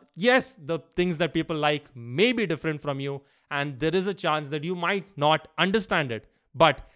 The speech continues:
that doesn't give you the right to, you know, make fun of it or whatever they like. Since then, of course, I have taken this lesson to the heart, and I have been more and more open towards people and their diverse interests. And I've only asked questions genuinely,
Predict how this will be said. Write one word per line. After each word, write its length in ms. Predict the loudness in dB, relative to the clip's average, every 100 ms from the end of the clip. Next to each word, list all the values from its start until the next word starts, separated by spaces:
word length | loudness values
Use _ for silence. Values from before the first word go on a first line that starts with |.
| _ 2
that 180 | 2
doesn't 280 | 2 -2 -2
give 140 | -2 -2
you 120 | 0
the 120 | 2
right 360 | 2 2 -4 -2
to, 160 | 0 0
you 100 | -2
know, 80 |
make 280 | 0 -2 -4
fun 320 | _ -2 0
of 140 | -2 -6
it 180 | -12 -14 _
or 180 | -2 -2 -8 -4
whatever 320 | -2 -2 -2
they 140 | 0
like. 320 | 0 0 -4 _ _ _ _ _ _ _ _
Since 280 | 0 2 2
then, 200 | 2 2
of 160 | 2 4
course, 240 | 4 4
I 120 | 0
have 240 | 0 -2 -2
taken 320 | -2 0 -2
this 220 | -4 -2
lesson 400 | -4 -2 -6 -6 _
to 140 | 0 4
the 140 | 2
heart, 320 | 2 0 0 -8
and 140 | -8
I 20 | -6
have 260 | -6 -6
been 160 | -6 -6
more 340 | -2 2 2
and 140 | 0 -2
more 260 | 0 2 4
open 400 | 4 4 0 -2 _ _
towards 300 | 0 0 -2
people 460 | -2 -2 0 -4 -4 -4
and 360 | -2 -2 -4
their 220 | 0 0
diverse 580 | 2 0 0 0 -2 -4 _ _ _
interests. 580 | -2 0 2 0 -2 -18 _ _ _ _
And 180 | 0 4
I've 140 | 4 2
only 240 | -2 0
asked 380 | 2 2 -2 -2
questions 520 | 0 0 -2 -6 -10
genuinely, 720 | 2 2 4 0 0 -4 -8